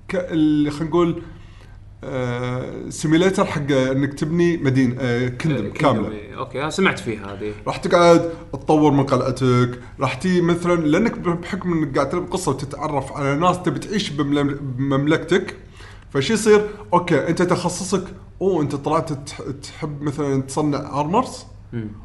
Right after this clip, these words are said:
Speaker 1: أوكي، أنا راح أبني مكان حق تطوير الآرمرز.
Speaker 2: أنت
Speaker 1: وأشغلك
Speaker 2: شغلك.
Speaker 1: فيها.
Speaker 2: مم.
Speaker 1: وأنت تتسوي لي دراسات بحيث إنك تطلع لي آرمرز جدد، هاي ليفل آرمرز.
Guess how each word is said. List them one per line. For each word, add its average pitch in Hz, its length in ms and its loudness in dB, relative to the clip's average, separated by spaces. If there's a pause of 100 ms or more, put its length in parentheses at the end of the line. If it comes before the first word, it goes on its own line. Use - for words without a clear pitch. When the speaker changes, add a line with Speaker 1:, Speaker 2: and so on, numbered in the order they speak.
(120)
Speaker 1:
أوكي، 135 260 -2
أنا 208 440 2
راح 190 220 0
أبني 151 520 2 (600)
مكان 233 440 4 (400)
حق - 300 -4
تطوير 196 460 2
الآرمرز. 127 520 2 (440)
Speaker 2:
أنت 208 140 4
Speaker 1:
وأشغلك 180 280 8
Speaker 2:
شغلك. 262 180 6
Speaker 1:
فيها. 151 360 4 (140)
Speaker 2:
مم. 120 140 -6 (1000)
Speaker 1:
وأنت 269 280 4
تتسوي 233 500 4
لي 247 60 2
دراسات 233 560 2
بحيث 262 260 0
إنك 214 180 0
تطلع 233 300 4
لي 262 160 6
آرمرز 226 480 6
جدد، 123 360 2 (200)
هاي 196 200 6
ليفل 196 220 6
آرمرز. 123 380 2